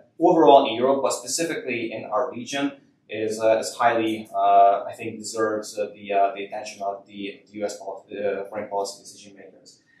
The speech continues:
And lastly, kind of note that in my per-, uh, point of view, uh, the, uh, uh, regards to the, regarding the United States presence in the region, an intermarium-like, uh, alliance is being for-, forming,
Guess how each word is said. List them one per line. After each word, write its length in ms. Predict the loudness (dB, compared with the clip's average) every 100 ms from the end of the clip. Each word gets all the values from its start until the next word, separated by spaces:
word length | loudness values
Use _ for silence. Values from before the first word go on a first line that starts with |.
| _ -8
And 280 | -2 0 4
lastly, 500 | 4 4 0 -4 -4
kind 140 | -2
of 100 | 0
note 400 | 2 4 4 4
that 360 | 0 0 -2 -8
in 120 | -6
my 200 | 2 2
per-, 560 | 4 0 2 4 6 4
uh, 40 |
point 160 | 2 -4
of 100 | -6
view, 400 | -8 -6 -8 -10 _ _ 0
uh, 320 | 2 2 -2 -8
the, 220 | -4 4
uh, 60 |
uh, 1080 | 8 8 6 -4 -14 -14 -12 -12 -6 -2 0
regards 340 | 2 4 4 2
to 60 |
the, 320 | -2 -4 -4 0
regarding 300 | 2 2 2
the 40 |
United 220 | 0 -2
States 240 | -6 -12 -6
presence 480 | -4 -4 -6 -12 -12
in 120 | -14
the 60 | -12
region, 500 | -10 -6 -4 -4 -4
an 220 | -8 -8
intermarium-like, 1160 | -8 -8 -2 2 4 2 0 0 0 0 -2 -10
uh, 360 | -6 -2 0 -2 -4
alliance 520 | 0 0 0 -6 -10
is 140 | -12
being 320 | -12 -12 -12 -12
for-, 420 | -6 -2 -2 -4 -4
forming, 460 | 0 2 0 -8